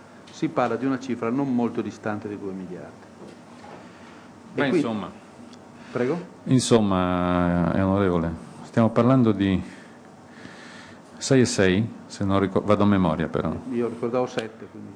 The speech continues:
Speaker 1: insomma.
Speaker 2: Eh, sei e sei è la cifra con il quale, mm, Santander compra Anton Veneta, dieci e tre la cifra con la quale
Speaker 1: Allora.
Speaker 2: compra i, eh, il Montepaschi e si trova, lei sa,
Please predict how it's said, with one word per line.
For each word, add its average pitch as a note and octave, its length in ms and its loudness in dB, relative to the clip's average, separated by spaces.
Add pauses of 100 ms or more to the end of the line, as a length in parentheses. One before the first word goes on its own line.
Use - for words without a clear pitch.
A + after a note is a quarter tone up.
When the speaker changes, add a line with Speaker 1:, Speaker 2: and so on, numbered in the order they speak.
(520)
Speaker 1:
insomma. G2 680 2
Speaker 2:
Eh, F#2+ 60 0
sei B2+ 240 4
e B2+ 60 6
sei C#3+ 320 6
è - 20 6
la A2 120 6
cifra A2 340 4
con G2+ 180 2
il F#2+ 100 0
quale, G2 960 2
mm, F#2 240 0
Santander A2 540 4
compra G2+ 400 2
Anton F#2 260 0
Veneta, F2 580 0 (300)
dieci B2+ 360 4
e A#2 60 2
tre C3 380 4
la G#2+ 100 0
cifra A2+ 320 0
con F#2+ 140 0
la F#2+ 80 0
quale F#2+ 420 2
Speaker 1:
Allora. A#2+ 200 -6
Speaker 2:
compra G#2+ 720 4
i, G2 300 0
eh, F2+ 480 -2
il F2+ 100 -6
Montepaschi G2 960 0 (420)
e G#2 60 2
si - 120 2
trova, G#2 280 6
lei F#2+ 160 2
sa, G2+ 340 0